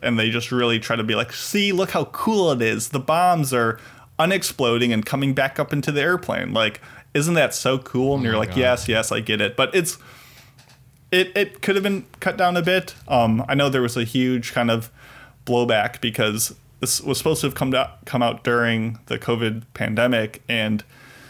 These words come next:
Speaker 1: uh, Christopher Nolan was, like, adamant, like, "No, it's gotta be in theaters. It's gotta be in theaters." And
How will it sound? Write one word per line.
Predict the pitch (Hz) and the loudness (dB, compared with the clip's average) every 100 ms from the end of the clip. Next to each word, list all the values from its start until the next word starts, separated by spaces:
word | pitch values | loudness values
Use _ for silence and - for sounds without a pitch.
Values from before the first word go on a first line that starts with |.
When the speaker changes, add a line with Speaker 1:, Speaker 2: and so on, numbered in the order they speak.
| - - - | -20 -20 -6
Speaker 1:
uh, | 123 104 - - - - | 0 2 2 -2 -12 -10
Christopher | - 139 127 120 | -6 -6 -4 -2
Nolan | 113 117 113 | 0 0 0
was, | 101 | 0
like, | 104 - | -2 -2
adamant, | 110 117 113 78 | 0 0 0 -2
like, | 107 135 | -4 -2
"No, | 143 123 | -2 -2
it's | 107 | -2
gotta | 135 131 | -2 -2
be | 135 | -2
in | 127 | -2
theaters. | 127 123 87 104 | -2 -2 -2 -6
It's | 110 | -6
gotta | - 131 127 | -2 0 0
be | 123 | 0
in | 123 | 0
theaters." | 123 123 113 - - - - | 0 -2 -2 -2 -6 -10 -6
And | 127 113 107 | -2 -2 -2